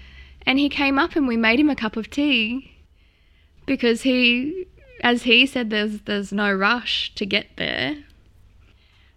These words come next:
And we kind of discussed how perspective shifting this experience was.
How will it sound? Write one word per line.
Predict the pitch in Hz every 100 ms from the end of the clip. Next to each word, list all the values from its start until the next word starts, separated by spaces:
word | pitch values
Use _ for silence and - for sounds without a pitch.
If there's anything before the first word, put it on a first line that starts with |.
| -
And | 262
we | 277
kind | 294 311 294
of | 294
discussed | 277 - 262 294 -
how | - 240 220 214 220 208 - - -
perspective | 247 - - - - - 247 226 220
shifting | - - 196 - 202 190 190 185 - - - - - - - -
this | 226 -
experience | - - - 208 220 220 - -
was. | 202 202 180 185 202 -